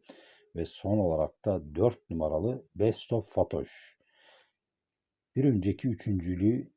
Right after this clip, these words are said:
tatminkar bana göre. Bu grupta söz sahibi olabilecek bir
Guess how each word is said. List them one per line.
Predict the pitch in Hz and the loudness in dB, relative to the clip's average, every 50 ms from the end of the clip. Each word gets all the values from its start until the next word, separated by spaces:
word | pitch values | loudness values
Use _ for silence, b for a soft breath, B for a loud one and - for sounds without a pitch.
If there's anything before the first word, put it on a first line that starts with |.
| _ _ - | _ _ -6
tatminkar | - 90 - _ - 98 95 90 - - 104 101 85 | -6 -6 -6 _ -4 -4 -4 -2 2 2 2 2 2
bana | 80 78 76 73 | 0 -4 -4 -6
göre. | 71 76 80 82 92 98 - - _ - | -6 -4 -4 -4 -4 -6 -6 -10 _ -8
Bu | 98 87 | -6 -4
grupta | 87 92 90 87 _ - 104 82 | -4 -4 -6 -6 _ -6 -6 -4
söz | - - 98 - | -4 -6 -8 -6
sahibi | - - 90 82 85 82 87 | -4 -2 0 0 -2 -2 -4
olabilecek | 85 82 76 73 73 76 104 101 - _ - | -6 -6 -6 -6 -6 -4 -4 -4 -6 _ -8
bir | - 90 - | -8 -8 -8